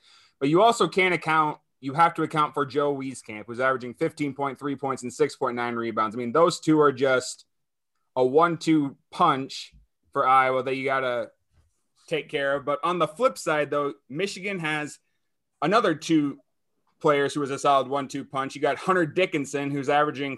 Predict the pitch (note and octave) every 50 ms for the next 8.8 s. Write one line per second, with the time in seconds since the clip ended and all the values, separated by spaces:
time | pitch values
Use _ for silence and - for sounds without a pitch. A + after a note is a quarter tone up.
0 | - - F#3 F3+ F#3 - F3 E3 D#3 D3+ D#3 D#3+ D#3+ E3 D#3 D#3+ - - - B2+
1 | B2 - - - E3+ E3+ E3 E3 D#3 D#3 D3+ D3+ D3+ D3 C3 C#3 C#3+ D3 C#3+ C#3+
2 | C#3 C#3 B2+ - - C#3+ B2+ C3 C3 B2+ C3 C#3 C3 B2 - _ _ _ _ _
3 | _ _ _ A2+ B2 C#3+ F3 F#3 F#3+ - E3 F3 D#3+ D#3+ D#3 D3+ C#3+ B2+ D#3+ E3+
4 | E3+ D3+ D3 D#3 E3 D3+ D3+ D3 C3+ D3 C#3+ B2+ A#2 C3+ E3 F#3+ F#3 - D#3 D3+
5 | - D3+ E3 E3+ D#3+ D3 C#3 C3 C3 B2+ - - - E3+ E3+ E3 - - D#3+ D3+
6 | D3 D3+ D3+ C#3+ C#3 - _ E3 D#3+ D#3 D3+ D#3 D3 C#3+ C#3 - - C#3 C3 C3+
7 | C3 C3 B2+ B2 A#2 - D3 D3 C#3+ C#3 - C#3+ C3+ A#2+ C3 B2+ C3 B2+ A#2+ B2
8 | C3 B2+ A2 A2 G#2+ G#2+ A2+ A2 - C3+ C3 C3 C3+ C3+ C3 C3